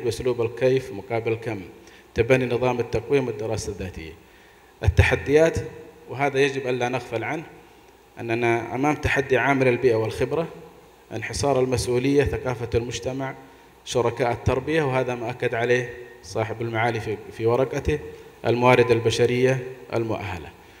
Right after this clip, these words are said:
في التعليم الأهلي نحن، آه، كما في، في، آه، ما تلقيناه في الآونة الأخيرة، هناك توجه للتوسع في هذا المجال، ولكن الذي نعاني منه هو الانطباعية.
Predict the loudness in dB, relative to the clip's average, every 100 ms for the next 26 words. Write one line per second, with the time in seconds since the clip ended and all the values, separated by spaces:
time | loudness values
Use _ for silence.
0 | -20 -20 -20 -20 -16 0 4 8 8 6
1 | 0 -4 2 4 6 6 4 -2 -2 0
2 | 0 -2 -8 -18 -20 -20 -20 -20 -10 -4
3 | -4 -2 -6 -8 -12 -10 -8 -6 -8 -8
4 | -6 -4 -4 -4 -8 -8 -8 -8 -4 -2
5 | -2 -6 -10 -12 -14 -10 -2 2 4 4
6 | 6 6 4 2 -2 0 -2 -4 -6 -2
7 | 2 4 2 -6 -16 -20 -12 -2 -2 2
8 | 4 4 2 2 0 2 4 4 4 -2
9 | 0 0 0 0 -4 -10 -10 -12 -18 -20
10 | -20 -14 4 6 6 4 0 -4 -8 -10
11 | -2 0 2 0 2 2 2 0 4 4
12 | 2 0 0 2 4 2 0